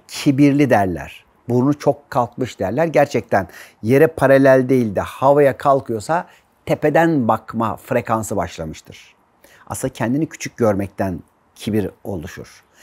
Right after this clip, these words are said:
Diğer taraftan da eğer bir kişinin duruşunda, sırtında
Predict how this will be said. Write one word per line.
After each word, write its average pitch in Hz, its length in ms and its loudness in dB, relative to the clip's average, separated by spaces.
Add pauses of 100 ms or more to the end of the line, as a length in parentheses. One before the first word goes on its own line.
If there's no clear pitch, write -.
(300)
Diğer 180 240 4
taraftan 165 520 2
da 107 140 2
eğer 147 360 2 (360)
bir 175 60 2
kişinin 127 580 -2
duruşunda, 143 600 2
sırtında 139 880 2